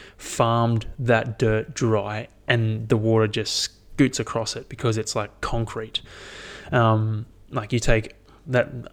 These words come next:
you know, imagine how much water one field could absorb. You fucking extrapolate that out to, you know, how many thousands of acres there are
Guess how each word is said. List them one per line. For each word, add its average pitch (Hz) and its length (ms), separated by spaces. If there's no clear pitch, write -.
you 127 140
know, 107 80
imagine 127 360
how 123 100
much 120 180
water 117 220
one 110 300
field 110 400
could 113 160
absorb. 104 500
You - 80
fucking 117 260
extrapolate 113 640
that 107 160
out 107 280
to, 117 200
you 135 100
know, 113 140
how 113 200
many 113 160
thousands 110 560
of 110 100
acres 107 340
there 107 180
are 107 240